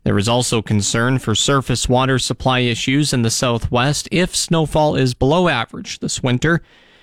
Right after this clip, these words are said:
An early snowfall event occurred across the South and East Central regions, followed by below normal temperatures. The agency expects two runoff scenarios to occur because of this,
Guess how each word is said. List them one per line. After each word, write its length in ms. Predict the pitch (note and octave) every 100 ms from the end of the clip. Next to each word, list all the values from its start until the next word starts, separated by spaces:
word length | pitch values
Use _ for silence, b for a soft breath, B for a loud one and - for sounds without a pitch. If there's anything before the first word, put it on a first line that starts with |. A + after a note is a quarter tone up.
| b b
An 140 | C3+
early 320 | F3 G#3+ F#3+ E3
snowfall 600 | - F#3+ F#3+ D#3+ E3+ D#3+
event 360 | C#3+ D#3 D#3+
occurred 400 | D3 C3+ - D#3+
across 420 | D#3 - D3 C3+ -
the 140 | B2+
South 400 | - D3+ D#3+ -
and 180 | C3 B3
East 200 | F#3+ E3+
Central 420 | - F3+ F#3 F3
regions, 640 | C3+ A#2+ A#2+ B2 D3 E3+ - b b _
followed 320 | B2 A#2+ A#2
by 240 | A#2+ A#2
below 340 | A2+ A2+ C3+ C3+
normal 380 | B2 D3 C#3+
temperatures. 720 | B2 C3 A2+ - C#3+ D#3+ - b b b b
The 140 | -
agency 480 | A2+ B2 C3 A#2+ B2+
expects 500 | A#2+ - C3+ B2+ -
two 260 | - G#3 G3
runoff 380 | D#3 D3+ C#3+
scenarios 640 | B2+ - C#3 C3 C#3 F3+ -
to 160 | C#3
occur 320 | A#2 - D3
because 360 | C#3 C3 D3+ D3+
of 120 | C3
this, 320 | B2+ C#3 -